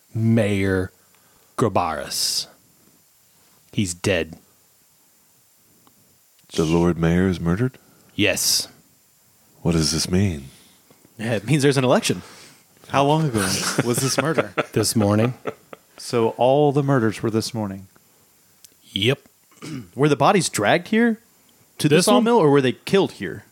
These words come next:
Speaker 1: No, this one was probably killed upriver and just showed up down here.
Speaker 3: Ah, so they were. You found them in the water. You pulled them out of
Speaker 1: This
Speaker 3: the
Speaker 1: one?
Speaker 3: water.
Speaker 1: Yes.
Speaker 3: This one, but where are the rest?
Speaker 1: Lord Mayor was killed in his own bathroom.
Speaker 3: What about the times of the murder? Is it about the same time?
Speaker 1: No, a few hours apart, each of 'em.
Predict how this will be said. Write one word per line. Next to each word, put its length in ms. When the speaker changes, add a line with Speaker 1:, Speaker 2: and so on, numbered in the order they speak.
Speaker 1:
No, 240
this 220
one 140
was 140
probably 280
killed 300
upriver 460
and 100
just 160
showed 280
up 180
down 220
here. 220
Speaker 3:
Ah, 160
so 140
they 100
were. 160
You 160
found 180
them 100
in 160
the 80
water. 360
You 140
pulled 320
them 100
out 280
of 100
Speaker 1:
This 200
Speaker 3:
the 60
Speaker 1:
one? 100
Speaker 3:
water. 140
Speaker 1:
Yes. 320
Speaker 3:
This 220
one, 120
but 100
where 180
are 60
the 100
rest? 400
Speaker 1:
Lord 220
Mayor 260
was 120
killed 260
in 80
his 140
own 220
bathroom. 520
Speaker 3:
What 180
about 160
the 60
times 480
of 60
the 60
murder? 340
Is 100
it 40
about 140
the 60
same 320
time? 420
Speaker 1:
No, 340
a 60
few 200
hours 240
apart, 400
each 200
of 140
'em. 140